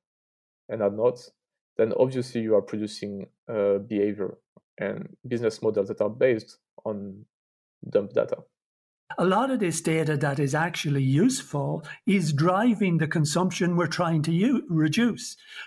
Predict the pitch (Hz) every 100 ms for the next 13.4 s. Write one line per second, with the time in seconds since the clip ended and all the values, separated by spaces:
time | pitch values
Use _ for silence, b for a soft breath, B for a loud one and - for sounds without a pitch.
0 | _ 170 185 214 196 185 196 247 208 143
1 | B B - 151 190 254 254 - 170 165
2 | 156 175 151 160 151 151 147 131 147 139
3 | 147 190 156 135 131 123 B B B -
4 | 151 151 156 175 - 160 165 170 180 185
5 | 170 180 180 226 214 170 143 143 135 147
6 | 160 160 170 170 151 180 240 226 170 147
7 | 147 151 147 147 143 185 202 156 135 139
8 | 131 135 135 B B B - 185 202 -
9 | 165 165 143 151 151 147 139 180 165 147
10 | 143 143 135 139 123 B B - 165 175
11 | - B B B B 311 - - 185 160
12 | 160 202 190 160 147 - 156 - 143 -
13 | 165 190 165 147